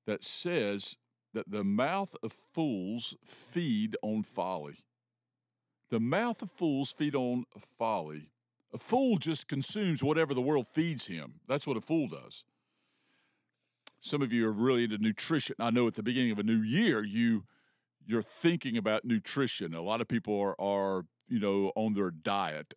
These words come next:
and they started a diet at the beginning of the year, and they're watching what they're e-, eating,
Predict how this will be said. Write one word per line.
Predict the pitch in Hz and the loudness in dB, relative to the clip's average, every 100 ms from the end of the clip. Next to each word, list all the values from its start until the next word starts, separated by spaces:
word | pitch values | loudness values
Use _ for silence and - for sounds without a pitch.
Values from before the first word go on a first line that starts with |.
| - | -10
and | 92 87 87 87 - _ _ _ - | -6 -4 -4 -6 -12 _ _ _ -6
they | 90 | -2
started | 92 - 110 107 98 | -2 0 2 2 0
a | 98 | -2
diet | 85 101 85 | 0 0 0
at | 85 | -6
the | 82 | -8
beginning | 92 117 127 | -4 0 2
of | 123 | 2
the | 107 | 2
year, | 101 107 90 71 76 | 2 2 0 -4 -8
and | 87 90 | -6 -6
they're | 85 90 | -2 -2
watching | 92 117 113 110 | 0 0 0 -2
what | 104 | -2
they're | 107 95 | -2 -6
e-, | 90 85 76 - | -6 -8 -10 -4
eating, | 117 113 82 | 0 0 -2